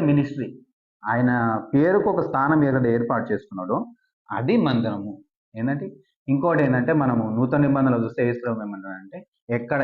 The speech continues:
ఇద్దరు ముగ్గురు ఉంటే కూడుకొని ఆయనకు ఆరాధిస్తారో ఆయన ఆరాధించే స్థలము. ఇక మీదట మీరు కొండ మీదనో అక్కడనో ఇక్కడనో వెతకరు, ఎక్కడ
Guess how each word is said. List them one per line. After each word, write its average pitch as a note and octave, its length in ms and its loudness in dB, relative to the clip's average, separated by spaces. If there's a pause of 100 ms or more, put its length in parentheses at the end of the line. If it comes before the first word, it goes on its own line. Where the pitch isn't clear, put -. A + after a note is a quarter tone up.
ఇద్దరు A#2 260 -2
ముగ్గురు A#2 260 2
ఉంటే E3 160 -6 (500)
కూడుకొని A#2+ 420 0 (200)
ఆయనకు G#2+ 260 -4 (140)
ఆరాధిస్తారో A2 640 -4 (160)
ఆయన A#2+ 160 0 (200)
ఆరాధించే C3+ 440 0
స్థలము. G#2+ 360 -6 (400)
ఇక B2+ 80 -2 (100)
మీదట D3+ 280 4 (120)
మీరు D3 240 2
కొండ B2+ 260 0
మీదనో B2 380 2
అక్కడనో A#2+ 400 -2
ఇక్కడనో A2+ 260 -6 (760)
వెతకరు, A#2+ 440 -2 (800)
ఎక్కడ D3+ 340 -2